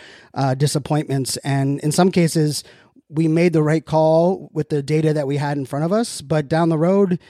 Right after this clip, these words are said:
that ends up not being the case. And I know that's one of the things that was brought up to me, uh, in Cleveland, was they said, "Hey, Brian, how do you look at your wallet and recognize that, like, there's some N F Ts there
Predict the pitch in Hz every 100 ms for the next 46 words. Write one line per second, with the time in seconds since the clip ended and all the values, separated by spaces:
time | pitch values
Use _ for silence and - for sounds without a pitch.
0 | _ _ - 160 165 170 170 160 170 160
1 | 180 143 127 110 117 - - 143 143 151
2 | 156 165 160 156 156 156 143 - 151 135
3 | 135 135 131 143 143 - 147 147 139 135
4 | - - 139 135 131 139 - 247 175 143
5 | 139 - - _ _ 151 151 156 160 165
6 | 165 175 165 220 220 180 180 190 151 156
7 | 143 165 160 151 - 143 151 151 151 156
8 | 147 143 151 135 139 131 _ 156 151 170
9 | 165 156 - 208 185 151 143 135 131